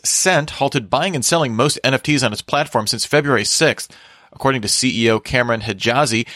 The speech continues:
the platform found rampant issues like users selling unauthorized copies of other N F Ts, minting N F Ts of content they don't own, and selling sets of N F Ts almost like a security.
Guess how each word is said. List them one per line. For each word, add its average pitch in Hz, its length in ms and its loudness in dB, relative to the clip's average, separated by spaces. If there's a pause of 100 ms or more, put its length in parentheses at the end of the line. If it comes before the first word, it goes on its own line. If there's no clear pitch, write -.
(140)
the - 80 -8
platform 196 400 -2
found 117 320 -2
rampant 160 400 0
issues - 480 -2
like - 180 -10
users 113 320 0
selling 117 340 0
unauthorized 135 540 2
copies 127 400 -2
of - 180 -6
other 151 280 0
N 104 140 -4
F - 120 -14
Ts, 160 320 -2 (320)
minting 165 400 0
N 107 140 0
F 98 120 -8
Ts 110 280 -2
of 113 100 -6
content 120 460 0
they 101 100 -4
don't 85 300 -8
own, 156 360 2 (280)
and 131 140 0
selling 185 340 2
sets - 260 0
of 117 120 -4
N 120 120 0
F 107 80 -6
Ts 123 320 0 (120)
almost 156 280 0
like 98 140 -4
a 113 60 -4
security. 120 640 0